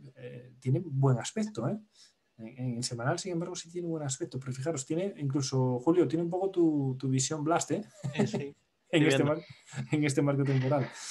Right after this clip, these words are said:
Speaker 1: Fijaros, eh, tiene las tres medias juntas, aquí tenéis, ¿eh? Las tres medias juntas, y además una zona de resistencia, eh, bueno, ya marcada aquí, marcada, vamos a marcarla bien para que se vea. ¿Dónde estás? Eh,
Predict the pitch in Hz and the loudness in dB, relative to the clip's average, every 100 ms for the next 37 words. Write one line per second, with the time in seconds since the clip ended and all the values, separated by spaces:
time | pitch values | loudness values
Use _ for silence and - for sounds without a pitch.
0 | 135 - - 147 135 - - - - 131 | -10 -10 0 2 2 -2 -10 -16 -2 4
1 | 127 123 127 131 110 135 139 151 131 - | 4 4 4 2 0 -2 0 2 2 0
2 | 185 170 120 139 - 117 107 117 110 139 | -4 -4 -4 -4 -6 -10 -8 -6 -2 -2
3 | 165 127 160 - - - 110 123 131 185 | -2 -2 -2 -4 -8 -12 -10 -10 -10 -10
4 | 175 98 - - - 151 175 - 123 139 | -10 -10 -12 -18 -2 2 2 0 -4 -2
5 | 147 135 147 139 131 135 135 139 131 147 | -4 -6 -4 0 0 0 0 0 0 -2
6 | 139 - 127 147 135 117 113 117 123 127 | -6 -10 -6 -6 -6 -8 -6 -6 -6 -2
7 | 139 127 - 185 214 - - 123 - 127 | -2 -2 -4 -4 -6 -10 -12 -12 -10 -10
8 | 127 123 135 139 135 - 127 127 131 151 | -8 -10 -14 -14 -16 -14 -14 -12 -10 -10
9 | 131 123 - 131 160 170 _ _ _ _ | -12 -16 -12 -12 -12 -16 _ _ _ _
10 | _ _ _ _ _ - 139 135 - - | _ _ _ _ _ -18 -12 -12 -12 -12
11 | - 311 139 82 - - _ _ _ _ | -12 -12 -16 -16 -18 -20 _ _ _ _
12 | _ _ _ - 165 | _ _ _ -14 -14